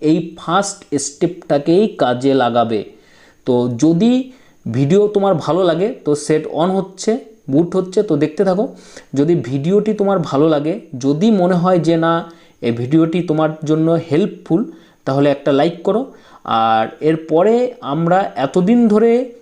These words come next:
যেগুলো থিওরি বুঝে এসেছিলাম, তো এরপর থেকে সেই থিওরির উপরেই আমি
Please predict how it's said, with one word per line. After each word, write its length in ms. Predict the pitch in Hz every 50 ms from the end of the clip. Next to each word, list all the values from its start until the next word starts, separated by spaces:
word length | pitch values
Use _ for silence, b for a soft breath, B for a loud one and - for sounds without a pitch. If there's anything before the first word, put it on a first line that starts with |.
| _ _ -
যেগুলো 400 | 123 113 143 156 160 196 208 220
থিওরি 720 | 214 - - - - - 160 165 180 202 214 214 233 233
বুঝে 340 | 190 156 147 165 151 190 220
এসেছিলাম, 640 | 226 202 - - 190 165 - 147 131 131 156 214 220 - - _ _ _ _ _ _ _ - - _ _ _ _
তো 280 | - 131 139 139 139 - - _ _ _
এরপর 440 | 165 190 214 - - - 190 202
থেকে 360 | 196 - - 208 202 208 226 220
সেই 220 | - - 196 202
থিওরির 520 | 190 - - - 175 180 185 202 214 214
উপরেই 480 | 196 165 165 - 180 196 220 254 269 B B B B B B B B B
আমি 460 | - 120 147 160 170 190 208 202